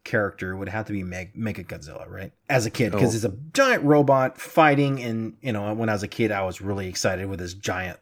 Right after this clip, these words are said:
Speaker 1: robot lizard thing fighting Godzilla. So,
Speaker 2: So
Speaker 1: but
Speaker 2: the trailer shows that off, huh?
Speaker 1: Yes,
Speaker 2: Wow.
Speaker 1: it does. Yes, uh, the final
Speaker 2: Ooh.
Speaker 1: trailer revealed that Mechagodzilla will be part of the fight, and Marduk's rival organization, Ampex,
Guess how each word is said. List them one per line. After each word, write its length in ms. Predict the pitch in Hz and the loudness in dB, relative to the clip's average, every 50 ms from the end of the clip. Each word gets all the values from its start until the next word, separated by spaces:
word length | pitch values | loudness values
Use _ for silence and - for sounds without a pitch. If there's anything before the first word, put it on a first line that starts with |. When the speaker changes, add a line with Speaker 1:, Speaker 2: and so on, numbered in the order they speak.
| - | -10
Speaker 1:
robot 460 | 113 101 101 101 92 92 90 90 - | -6 -4 -4 -4 -2 -4 -4 -4 -4
lizard 440 | 98 104 110 104 98 98 90 82 - | -2 -2 -2 -2 -2 -4 -8 -6 -6
thing 240 | - 98 92 92 85 | -6 -6 -6 -6 -12
fighting 640 | - _ - 123 101 101 95 92 90 87 87 90 92 _ - | -14 _ -4 -2 -2 -2 -2 -4 -10 -12 -14 -16 -18 _ -6
Godzilla. 600 | - 101 80 82 92 95 104 101 85 80 - - - _ _ _ _ _ _ _ _ _ _ _ | -6 -6 -6 -6 -8 -6 -6 -6 -6 -8 -12 -16 -20 _ _ _ _ _ _ _ _ _ _ _
So, 480 | - - - - 98 95 87 85 - - _ _ _ _ _ _ _ _ _ _ _ _ | -14 -8 -4 -4 -2 -2 -4 -8 -10 -16 _ _ _ _ _ _ _ _ _ _ _ _
Speaker 2:
So 220 | - - 110 101 95 | -2 0 2 2 0
Speaker 1:
but 100 | - - | 0 -4
Speaker 2:
the 160 | 101 98 98 | -4 -4 -4
trailer 400 | 95 - - 110 110 104 101 90 | -2 0 2 2 4 4 2 0
shows 320 | - - 110 104 98 92 | 0 0 2 2 0 0
that 160 | 92 95 92 | -4 -4 0
off, 300 | 104 113 113 - - - - | 0 2 0 0 -2 -4 -4
huh? 200 | 92 92 95 113 - | -4 -4 -6 -8 -10
Speaker 1:
Yes, 280 | 98 98 95 92 95 92 | -10 -8 -6 -6 -6 -4
Speaker 2:
Wow. 80 | 101 | -6
Speaker 1:
it 80 | 101 98 | -6 -6
does. 480 | 98 110 143 131 - - - - - _ _ - | -6 -8 -8 -10 -10 -14 -16 -20 -20 _ _ -14
Yes, 340 | - 101 101 101 95 - 104 | -10 -8 -8 -8 -8 -6 -6
uh, 220 | 101 101 95 92 85 | -4 -4 -4 -6 -8
the 80 | - 131 | -8 -6
final 200 | 127 110 107 107 | -6 -6 -6 -6
Speaker 2:
Ooh. 20 | 104 | -6
Speaker 1:
trailer 200 | - 117 107 98 | -4 -6 -6 -6
revealed 340 | 92 90 98 120 139 131 | -6 -6 -6 -6 -6 -6
that 180 | 107 92 92 87 - _ - | -8 -10 -12 -12 -16 _ -14
Mechagodzilla 800 | 101 95 92 98 104 107 - 104 92 101 95 95 90 98 104 113 | -12 -8 -6 -6 -6 -8 -8 -10 -8 -8 -8 -6 -6 -6 -4 -4
will 80 | 120 107 | -4 -4
be 140 | 87 90 98 _ - | -6 -10 -14 _ -16
part 320 | - - - 123 143 143 - | -14 -8 -8 -8 -8 -8 -12
of 80 | - 98 | -14 -14
the 80 | - | -14
fight, 480 | - - - - 156 151 110 - - - _ _ _ _ - _ - | -16 -14 -8 -6 -6 -6 -6 -10 -14 -18 _ _ _ _ -20 _ -12
and 180 | 98 98 101 | -8 -6 -4
Marduk's 380 | 104 101 107 107 104 92 - - | -4 -2 -2 -2 -2 -4 -6 -8
rival 560 | 95 85 90 101 113 135 143 127 113 107 - - | -8 -6 -4 -2 0 0 0 0 0 -2 -2 -2
organization, 680 | 101 101 95 92 92 92 98 95 92 90 - 90 87 - - | -4 -4 -4 -6 -8 -8 -8 -8 -8 -8 -10 -10 -12 -10 -6
Ampex, 760 | - 110 127 139 135 - - - 87 - - - - - - | -2 2 2 2 2 0 -2 -10 -10 -12 -14 -14 -16 -16 -16